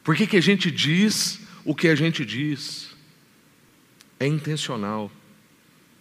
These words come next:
É por isso que esse assunto, que fica parecendo um assunto de empresa, né, supervisão, mas é por isso que esse assunto é um assunto importante para nós. E por falar nisso, então, a gente vai pro primeiro ponto que eu quero destacar,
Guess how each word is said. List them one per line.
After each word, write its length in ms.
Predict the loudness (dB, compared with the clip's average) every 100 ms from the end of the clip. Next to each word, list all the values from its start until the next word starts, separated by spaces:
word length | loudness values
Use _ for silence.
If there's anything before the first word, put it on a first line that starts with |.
| _
É 80 | -10
por 200 | -2 2
isso 220 | 4 2
que 100 | 0
esse 340 | 2 2 2 -2
assunto, 640 | -2 -4 -4 -4 -6 -12 -14 -20 -20 -18
que 100 | -12
fica 200 | -8 -4
parecendo 480 | 0 4 4 2 2
um 60 | 2
assunto 400 | 0 -2 -6 -4
de 140 | -4
empresa, 520 | -4 0 2 2 0
né, 100 | -4
supervisão, 920 | -2 -2 0 2 2 0 -6 -6 -6 -10 -18 -20 _ -20 _ _ -8
mas 140 | -2
é 40 | -2
por 200 | 0 2
isso 180 | 2 2
que 100 | -2
esse 220 | 0 0
assunto 500 | -2 -4 -4 -4 -2
é 40 |
um 100 | -2
assunto 460 | -2 -4 -6 -8 -8
importante 580 | -8 -6 -4 -4 -6 -6
para 200 | -6 -4
nós. 520 | -4 -8 -14 -16 -18 _ _ _ -20 _ -14
E 60 | -6
por 140 | -4
falar 300 | 0 2 2
nisso, 260 | 2 0 -4
então, 220 | -2 -2
a 60 |
gente 240 | -2 -4 -2
vai 160 | -2
pro 140 | -2 -4
primeiro 440 | -2 0 0 -2
ponto 280 | -2 -6 -6
que 60 | -8
eu 60 |
quero 220 | -6 -6
destacar, 640 | -6 -4 -2 -2 0 -2